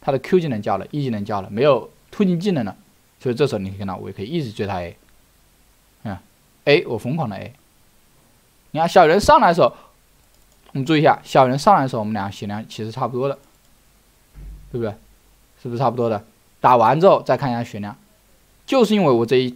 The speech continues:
走了一小步，打完我们血量占大优，就是因为这一小步没有让这个小人多 A 几下。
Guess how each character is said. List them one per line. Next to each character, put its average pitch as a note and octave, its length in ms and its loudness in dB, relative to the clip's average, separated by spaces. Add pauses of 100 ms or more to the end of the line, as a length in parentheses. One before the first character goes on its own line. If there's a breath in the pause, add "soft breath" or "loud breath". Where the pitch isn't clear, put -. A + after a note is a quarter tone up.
(120)
走 A2+ 180 0
了 G#2+ 80 -2
一 A#2+ 60 0
小 A#2+ 180 -2
步， G2 180 -10 (160)
打 G#2 140 2
完 F#2+ 240 -2 (280)
我 A2+ 60 -8
们 A2 100 -4
血 A2+ 120 -8
量 G#2+ 240 -8
占 C3+ 160 2
大 C3 160 6
优， F#2+ 120 -8 (1600)
就 A#3+ 180 6
是 G3 120 -2
因 G3 60 0
为 C#3+ 100 2
这 C3+ 120 2
一 C3 100 2
小 G#2 200 -4
步 G#2+ 160 -18 (100)
没 G#2+ 140 -8
有 B2+ 120 0
让 A2+ 180 0
这 A2+ 60 -6
个 A2 40 -6
小 G2+ 160 -10
人 F2+ 180 -12 (920)
多 C3+ 180 2
A C3+ 80 4
几 G#2+ 120 -8
下。 F2+ 160 -10